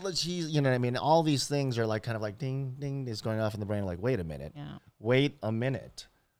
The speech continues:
Speaker 1: Is this, what do you mean? Like, I could, you know what I mean? I could learn this." It's like, it's, I, I, to be honest, it's, I'm still so new in it, right? How long have we been in it? Like, maybe
Speaker 2: Since, uh, was it May?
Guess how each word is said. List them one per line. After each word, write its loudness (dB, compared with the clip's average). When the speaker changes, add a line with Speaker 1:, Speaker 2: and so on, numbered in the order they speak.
Speaker 1:
Is -4
this, -4
what -2
do 0
you 0
mean? 4
Like, -4
I 2
could, -2
you -8
know -4
what -4
I -4
mean? -2
I 0
could -4
learn 0
this." -8
It's -8
like, -4
it's, -10
I, 2
I, 0
to -4
be 0
honest, 2
it's, -2
I'm 2
still 0
so 2
new 0
in -2
it, -6
right? 2
How 2
long 4
have 0
we 0
been -2
in -2
it? -6
Like, -8
maybe -6
Speaker 2:
Since, -8
uh, -10
was -8
it -14
May? -8